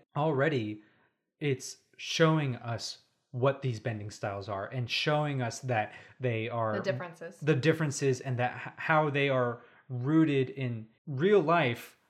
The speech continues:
Speaker 1: martial art styles and techniques, um, and how they utilize them. For example, Bagua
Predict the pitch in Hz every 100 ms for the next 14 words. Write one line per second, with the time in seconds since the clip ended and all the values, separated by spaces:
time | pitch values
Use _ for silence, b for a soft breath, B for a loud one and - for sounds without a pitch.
0 | _ 127 131 - 127 117 113 - _ -
1 | 120 104 101 101 107 - - 110 98 92
2 | - - _ _ _ - 110 101 107 98
3 | 113 107 98 110 107 95 95 - 98 95
4 | b b b 127 120 113 107 101 92 110
5 | - 107 104 107